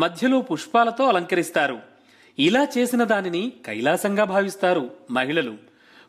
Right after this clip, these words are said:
పూజా కార్యక్రమాలు నిర్వహించే సమయంలో లలితా సహస్రనామం, గౌరీ అష్టోత్తర శతనామావళిని ఖచ్చితంగా చదువుకోవాల్సి ఉంటుంది. తరువాత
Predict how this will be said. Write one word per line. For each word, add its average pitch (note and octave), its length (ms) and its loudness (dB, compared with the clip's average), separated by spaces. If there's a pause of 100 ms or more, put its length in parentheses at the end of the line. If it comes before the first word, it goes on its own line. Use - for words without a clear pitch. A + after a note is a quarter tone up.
పూజా C4+ 280 6
కార్యక్రమాలు A3 580 0
నిర్వహించే E3+ 500 0
సమయంలో C3+ 640 0 (360)
లలితా A3+ 400 2
సహస్రనామం, C#3 800 -2 (420)
గౌరీ B3+ 300 2
అష్టోత్తర A3+ 640 2
శతనామావళిని D#3+ 1000 0 (120)
ఖచ్చితంగా D3 720 -2 (360)
చదువుకోవాల్సి G#3 680 2
ఉంటుంది. D3+ 500 -4 (380)
తరువాత C#3 500 0